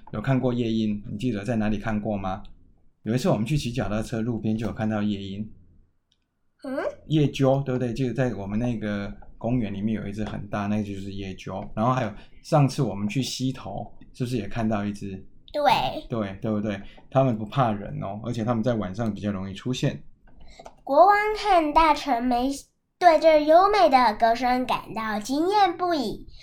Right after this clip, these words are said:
Speaker 2: 没想到公主依旧生气地说：“这只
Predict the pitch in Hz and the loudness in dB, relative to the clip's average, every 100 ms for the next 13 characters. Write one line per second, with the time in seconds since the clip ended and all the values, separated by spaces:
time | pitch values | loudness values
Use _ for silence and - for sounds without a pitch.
0 | - - 269 285 302 277 285 285 285 294 | -18 6 8 8 4 2 4 4 2 2
1 | 311 277 240 302 311 330 403 349 330 381 | 4 2 2 2 4 6 8 8 8 4
2 | 403 403 427 339 330 381 392 427 - - | 4 2 4 4 6 6 8 6 2 -10
3 | - - - - - 523 | -20 -16 -16 -4 -2 0